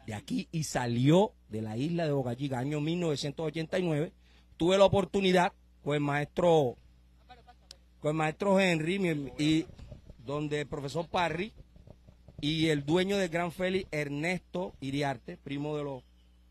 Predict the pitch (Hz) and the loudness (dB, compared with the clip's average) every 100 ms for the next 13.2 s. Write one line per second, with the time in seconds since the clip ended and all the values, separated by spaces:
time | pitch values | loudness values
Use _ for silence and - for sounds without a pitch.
0 | _ _ _ _ _ - 123 131 131 127 | _ _ _ _ _ -6 -2 2 4 4
1 | 120 - - - 131 131 147 170 156 151 | 2 -2 -10 -4 0 4 6 6 6 4
2 | 147 - 170 - _ _ _ _ _ _ | 2 0 -8 -10 _ _ _ _ _ _
3 | _ _ - - 175 196 233 254 - _ | _ _ -20 -10 0 4 4 4 -2 _
4 | _ _ _ _ _ - 180 185 180 165 | _ _ _ _ _ -2 2 4 2 -2
5 | _ _ _ _ _ _ _ - 214 220 | _ _ _ _ _ _ _ 0 4 6
6 | 208 202 196 180 180 170 165 160 156 151 | 6 4 2 2 2 2 2 2 0 -2
7 | 151 156 156 214 240 220 - 175 - - | 0 0 0 6 6 6 0 -2 -4 -12
8 | _ - - 135 165 165 - 170 185 208 | _ -20 -16 0 0 0 -4 -4 -4 -4
9 | 202 185 156 175 185 156 165 170 143 131 | -4 -4 -4 -4 -6 -6 -6 -6 -8 -10
10 | 196 - - _ _ _ _ _ _ _ | -12 -16 -20 _ _ _ _ _ _ _
11 | _ _ _ _ _ - - - 165 180 | _ _ _ _ _ -20 -20 -4 -2 0
12 | 165 202 247 226 208 202 175 - 135 165 | 2 2 4 6 8 6 6 -4 2 4
13 | 175 - | 4 -2